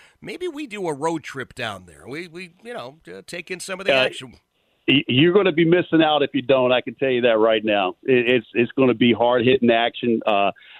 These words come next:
Speaker 2: one of the matches that we've got is, uh, is going to be, uh, Ring of Honor Rhett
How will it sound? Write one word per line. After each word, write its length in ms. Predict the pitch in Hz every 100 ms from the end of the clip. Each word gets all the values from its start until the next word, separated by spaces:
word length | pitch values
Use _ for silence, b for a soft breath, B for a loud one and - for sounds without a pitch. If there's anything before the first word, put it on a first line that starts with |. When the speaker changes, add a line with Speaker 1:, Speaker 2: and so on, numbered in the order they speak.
| _
Speaker 2:
one 320 | 107 131 160
of 80 | 147
the 80 | 139
matches 560 | 143 143 139 143 131 - -
that 120 | 127 120
we've 260 | 127 110
got 320 | 113 127 127 - _
is, 300 | 127 113 107 - -
uh, 220 | 104 98 98
is 160 | - 101
going 220 | 131 127
to 60 | 117
be, 360 | 107 117 110 -
uh, 140 | 101 92
Ring 200 | 117 139
of 100 | 117
Honor 400 | 110 131 135 131
Rhett 260 | 117 135